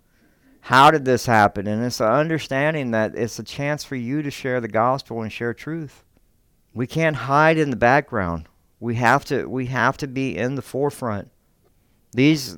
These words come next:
the, the, the psalm, as we look at it, and I love Warren Worsby, he puts it this way, this psalm is three essentials for victory for God's people against the forces of evil.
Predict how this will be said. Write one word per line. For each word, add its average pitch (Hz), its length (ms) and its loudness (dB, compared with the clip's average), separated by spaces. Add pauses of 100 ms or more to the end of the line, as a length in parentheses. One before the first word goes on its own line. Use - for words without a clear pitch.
the, 135 200 0
the, 113 240 0
the 117 180 0
psalm, 160 520 4
as 123 180 0
we 127 100 -4
look 139 280 0
at 127 140 6
it, 117 40 4
and 113 100 -2
I 117 60 2
love 127 300 2
Warren 120 320 0
Worsby, 113 400 0
he 101 80 -2
puts 113 260 -4
it 101 80 -8
this 113 240 -2
way, 101 160 0
this 120 180 -2
psalm 127 380 2
is 101 200 -2
three 127 260 -4
essentials 117 520 -6
for - 140 -8
victory 95 500 -4 (600)
for - 120 -8
God's 98 360 4
people 95 420 -6 (340)
against 104 420 -2
the 107 80 -6
forces 98 460 -6
of 101 120 -8
evil. 98 360 -6